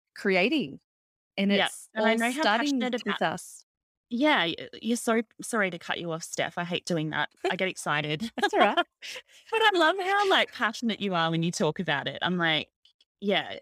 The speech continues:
Speaker 2: y-, you can tell that it's, like, something that you care so deeply about. But you didn't know until you put your course out there whether it would be the right course,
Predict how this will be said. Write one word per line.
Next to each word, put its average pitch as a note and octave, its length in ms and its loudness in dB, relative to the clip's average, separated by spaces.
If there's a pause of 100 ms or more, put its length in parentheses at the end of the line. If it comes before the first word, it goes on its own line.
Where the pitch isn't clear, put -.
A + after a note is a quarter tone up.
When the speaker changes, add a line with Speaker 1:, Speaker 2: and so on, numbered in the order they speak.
(160)
Speaker 2:
y-, F#3 180 -10
you F#3+ 100 -6
can G3 160 2
tell F#3 360 0
that E3 120 0
it's, - 220 -6
like, - 160 -2
something D#3 460 -2
that D#3+ 140 -2
you D#3 100 -4
care D3+ 480 -2
so D3 240 -2
deeply B2+ 440 -4
about. - 360 -6 (1080)
But A3 100 -4
you A#3+ 100 0
didn't A4 260 0
know F3 480 4 (220)
until G3+ 280 -4
you F3+ 160 -8 (260)
put - 460 -4
your G3+ 220 0
course E3 380 -8
out D3 260 -2
there C#3 380 -2 (1120)
whether E3 600 0 (380)
it - 140 -6
would E3+ 120 -10
be F4 160 2
the F#3 100 -4
right - 220 -4
course, - 440 -14